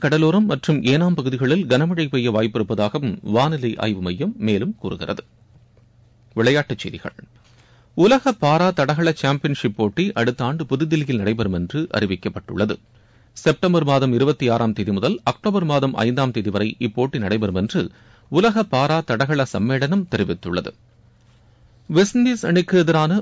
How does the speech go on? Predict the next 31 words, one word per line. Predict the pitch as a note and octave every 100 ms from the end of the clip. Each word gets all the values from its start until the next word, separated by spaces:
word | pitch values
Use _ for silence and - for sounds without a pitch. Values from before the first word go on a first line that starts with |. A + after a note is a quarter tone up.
| B2+
மூன்றாவது | D#3 F3+ F#3 E3+
மற்றும் | C#3 - D#3 C3+ B2+
இறுதி | D#3 E3 -
டுவெண்டி | A#2+ B2+ D3
டுவெண்டி | - B2 C#3 A2
மகளிர் | A#2+ B2+ A#2
கிரிக்கெட் | G2+ F#2 G#2+
போட்டியில் | A2 G2 G3+ G#3 A#2
இந்தியா | A#2+ A2 F#2+ - G#2+
அறுபது | D#3 F3 F3
ரன் | E3 A2+
வித்தியாசத்தில் | G#2+ A2+ G#2 G2+ A2+ F#2+
வெற்றி | A#2 C3+ C#3+
பெற்று | C#3 - G3 A2
தொடரை | G#2+ A#2 G3
வென்றது. | G2 - G2 B2+ - _ _ _ _ - - - -
மும்பையில் | F3+ A3+ B3+ G#3+
நேற்றிரவு | F3 F#3+ F#3+ G3
நடைபெற்ற | E3 E3 D#3 D#3 C#3+
இப்போட்டியில் | C#3 C3+ E3+ D3+
முதலில் | C3+ C#3+ A2+
பேட் | A#2+ -
செய்த | C3 A2+
இந்திய | G2 G2 G2+
அணி | F#2 G#3 - C3
நிர்ணயிக்கப்பட்ட | F#3 A3+ G3 F3 D#3 B2
இருபது | C#3 C3+ C3+ C#3
ஓவரில் | E3 F#3 - - - - B2
நான்கு | E3+ G#3+ G#3
விக்கெட் | F#3+ F3+ D3+
இழப்பிற்கு | C#3 D3 -